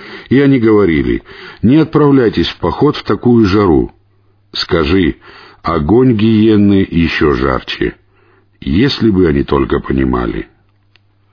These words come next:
Пусть они мало смеются и много плачут в воздаяние за то, что они приобретали. Если Аллах возвратит тебя к некоторым из них, и они попросят у тебя дозволения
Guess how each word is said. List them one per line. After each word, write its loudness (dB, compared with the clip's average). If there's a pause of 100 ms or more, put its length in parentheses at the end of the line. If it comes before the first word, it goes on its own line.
Пусть 0
они 4
мало 2
смеются 2
и 2
много 2
плачут 0
в -2
воздаяние 0
за -2
то, 2
что -2
они 2
приобретали. -2 (260)
Если 2
Аллах 2
возвратит 0
тебя 0
к -10
некоторым 0
из -2
них, -2 (480)
и 0
они 2
попросят 0
у 2
тебя 2
дозволения 2